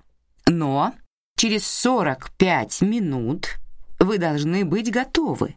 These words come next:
и мы по очереди посмотрим каждую постановку. А затем аудитория оценит вашу работу. И победители, разумеется, получат приз".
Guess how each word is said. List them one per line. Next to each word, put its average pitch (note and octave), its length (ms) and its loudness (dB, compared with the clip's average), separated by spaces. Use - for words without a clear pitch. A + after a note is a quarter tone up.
и F#3 140 4
мы A3 180 0
по G3+ 220 6
очереди D#3 520 0
посмотрим G3 520 2
каждую D#3+ 480 2
постановку. - 800 0
А F#3 140 6
затем E3+ 420 0
аудитория G3+ 640 2
оценит F3 600 0
вашу C3 300 -2
работу. G#2 460 -4
И D3 240 4
победители, B2+ 760 0
разумеется, A#2+ 760 0
получат C#3 500 -2
приз". - 340 -6